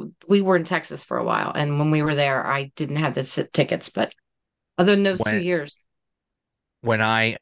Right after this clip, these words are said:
Speaker 2: uh, when I, when, when they won their second cup in two thousand seventeen, I could have gone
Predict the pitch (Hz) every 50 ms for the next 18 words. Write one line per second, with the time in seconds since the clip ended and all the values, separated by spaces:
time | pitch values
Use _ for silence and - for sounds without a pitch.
0 | _ _ - 107 104 104 101 98 98 98 95 95 95 92 92 87 - _ _ _
1 | _ _ _ _ _ _ _ _ _ _ _ _ _ _ _ - 113 101 104 104
2 | 104 104 107 104 101 98 95 101 - - 107 101 - - 104 107 104 104 - 101
3 | 107 107 107 107 107 107 101 113 123 139 143 135 123 117 - - - - - 147
4 | 127 - - 113 104 - - 104 95 - 107 92 - 110 98 104 95 92 98 92
5 | - 98 95 92 87 - 107 101 95 87 85 82 78 - - - - - - -
6 | - - _ - 101 98 - _ - - - 123 107 107 104 101 107 104 104 104
7 | 104 101 98 95